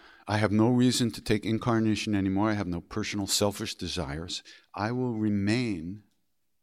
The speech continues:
in incarnation, life after life, for the sake of other beings who don't know that this is possible." And to do that, to cultivate the ability to do that, you cultivate,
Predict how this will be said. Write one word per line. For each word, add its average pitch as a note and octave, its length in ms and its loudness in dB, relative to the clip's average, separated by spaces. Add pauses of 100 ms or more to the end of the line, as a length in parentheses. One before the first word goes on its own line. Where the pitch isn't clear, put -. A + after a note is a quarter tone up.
in B2 180 2
incarnation, G2+ 840 -2
life F#2+ 260 -2
after A2+ 320 -4
life, E2+ 380 -6 (420)
for A#2 100 -8
the - 100 -4
sake G2+ 400 4 (120)
of G#2+ 120 -8 (120)
other A2 180 -4
beings A#2 420 0
who G#2 100 -4
don't G2+ 260 -4
know B2+ 240 -2
that F2 160 -8
this - 220 -8
is - 60 -12
possible." - 500 -10 (1400)
And G#2 180 2
to A#2+ 80 2
do E3+ 320 2
that, E2+ 360 0
to A2 60 -4
cultivate A#2+ 580 -2
the G#2+ 80 0
ability B2+ 460 0
to G#2+ 120 -12
do C#3+ 200 -2
that, F#2+ 200 -2
you G#2 100 -4
cultivate, A#2 720 -2